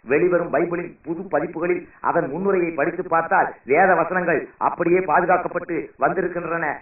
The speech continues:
என்று தோன்றும்படி எழுதப்பட்டிருக்கும். உண்மையோ வேறு விதமாக இருக்கிறது. பிரச்சாரம் செய்யப்படுவது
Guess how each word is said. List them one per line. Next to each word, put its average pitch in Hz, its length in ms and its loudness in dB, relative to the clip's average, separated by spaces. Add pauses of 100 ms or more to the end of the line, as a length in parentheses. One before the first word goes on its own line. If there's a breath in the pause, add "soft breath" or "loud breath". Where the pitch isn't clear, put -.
என்று 147 260 -2
தோன்றும்படி 151 480 -2 (180)
எழுதப்பட்டிருக்கும். 135 760 -2 (160)
உண்மையோ 151 420 -4 (180)
வேறு 147 240 0
விதமாக 123 320 0
இருக்கிறது. 104 380 -10 (180 soft breath)
பிரச்சாரம் 170 480 2
செய்யப்படுவது 175 500 -2